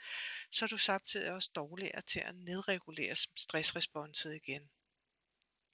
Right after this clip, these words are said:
Derudover så påvirker både smerter og stress din søvn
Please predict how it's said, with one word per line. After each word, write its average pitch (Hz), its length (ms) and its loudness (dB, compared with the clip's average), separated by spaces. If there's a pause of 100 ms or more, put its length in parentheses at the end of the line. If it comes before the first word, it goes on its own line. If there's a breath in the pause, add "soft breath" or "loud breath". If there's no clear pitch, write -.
(680 loud breath)
Derudover 170 640 2
så - 160 4
påvirker 185 580 2
både 175 320 -6
smerter 165 560 4
og - 160 0
stress - 400 -2
din 175 180 -8
søvn - 440 2